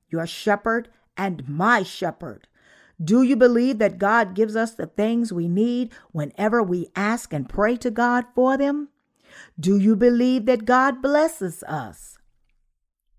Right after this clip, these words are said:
Dear fellow believers, let us use our faith of believing in God as often as we can. Let us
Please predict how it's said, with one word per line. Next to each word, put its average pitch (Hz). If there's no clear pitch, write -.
Dear 233
fellow 226
believers, 240
let 294
us 294
use 202
our 190
faith 185
of 185
believing 233
in 285
God 233
as 185
often 254
as 180
we 165
can. 190
Let 220
us 220